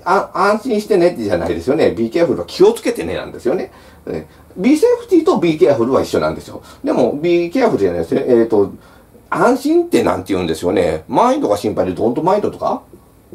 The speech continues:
すいません。英語詳しくないね。don't mindとかになるんですよね。だって、don't mindとbe carefulは全然違うじゃないですか。でも、えー、っ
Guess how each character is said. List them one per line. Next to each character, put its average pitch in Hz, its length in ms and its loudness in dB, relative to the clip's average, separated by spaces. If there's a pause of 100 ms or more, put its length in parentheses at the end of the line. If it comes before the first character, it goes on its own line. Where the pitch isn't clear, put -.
(880)
す - 100 -14
い 101 60 0
ま 98 60 -2
せ - 80 -2
ん。 - 20 2
英 165 80 4
語 160 100 -2
詳 147 180 2
し - 40 -2
く 98 100 -4
な - 80 -10
い - 80 -10
ね。 - 240 -4 (1700)
don't 82 280 -12
mind - 360 -4
と - 80 -12
か - 80 -14
に 80 80 -12
な 87 60 -6
る - 60 -8
ん - 20 -14
で - 40 -10
す 120 60 -2
よ 110 80 0
ね。 82 80 -4 (220)
だ - 100 -4
っ 170 40 -6
て、 - 80 -14 (140)
don't 349 240 4
mind 349 360 4
と 95 100 0
be 113 220 2
careful 87 260 0
は 80 60 -6
全 92 180 -2
然 95 120 -6
違 92 400 -10
う 87 100 0
じ 78 80 -6
ゃ - 40 -6
な - 60 -8
い - 40 -10
で - 60 -12
す - 40 -18
か。 - 100 -10
で 185 80 -4
も、 233 120 -8 (300)
え 123 760 4
ー、 - 0 -
っ - 20 -14